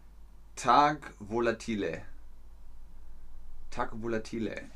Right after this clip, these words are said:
Cool, Dankeschön für den Tipp. Genau, Emre, das ist das englische Wort. Korrekt. Vernichte sie.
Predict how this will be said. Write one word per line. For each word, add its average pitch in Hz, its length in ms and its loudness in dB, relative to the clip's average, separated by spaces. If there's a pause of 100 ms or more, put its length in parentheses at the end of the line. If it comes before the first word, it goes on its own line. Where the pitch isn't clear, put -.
(120)
Cool, - 220 12 (160)
Dankeschön 175 520 10
für 156 140 0
den 139 120 4
Tipp. - 200 2 (800)
Genau, 220 320 12
Emre, 104 520 8
das 131 180 6
ist 123 120 -4
das 123 140 0
englische 110 360 4
Wort. - 260 -4 (220)
Korrekt. 165 680 10 (460)
Vernichte 156 880 4
sie. 110 360 6